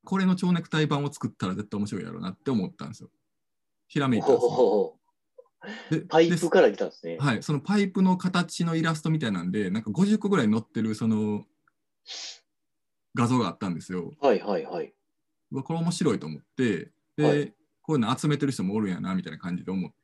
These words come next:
Speaker 1: て、
Speaker 2: うん、うん、うん、うん。
Speaker 1: で、これの蝶ネクタイ版作ったら面白いんじゃないかなっていうのがあって、
Speaker 2: うーん。
Speaker 1: で、蝶ネクタイ、ボータイ、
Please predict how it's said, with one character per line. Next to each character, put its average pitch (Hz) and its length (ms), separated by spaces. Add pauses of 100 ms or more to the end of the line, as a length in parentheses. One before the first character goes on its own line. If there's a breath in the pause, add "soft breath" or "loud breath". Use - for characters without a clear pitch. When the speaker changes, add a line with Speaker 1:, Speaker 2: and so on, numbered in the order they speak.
Speaker 1:
て、 104 280
Speaker 2:
う 139 60
ん、 135 40
う - 20
ん、 - 20
う - 20
ん、 95 640
う - 20
ん。 82 40
Speaker 1:
で、 156 60
こ 156 160
れ 214 80
の 202 140
蝶 190 260
ネ 180 120
ク - 120 (220)
タ 151 100
イ 156 80
版 147 260
作 - 180
っ - 20
た - 180
ら 87 80
面 98 100
白 101 160
い 90 40
ん - 20
じ 85 60
ゃ 80 40
な 78 60
い 85 60
か - 120
な 151 120
っ 151 80 (380)
て 107 80
い 110 160
う 101 40
の 104 80
が 123 300 (1600)
あ 110 100
っ - 40
て、 - 60
Speaker 2:
う 180 40
ー - 300 (300)
ん。 - 60 (520)
Speaker 1:
で、 196 260 (840)
蝶 175 180
ネ 170 100
ク - 80
タ 104 80
イ、 90 60
ボ 101 200
ー 95 40
タ 92 160
イ、 90 180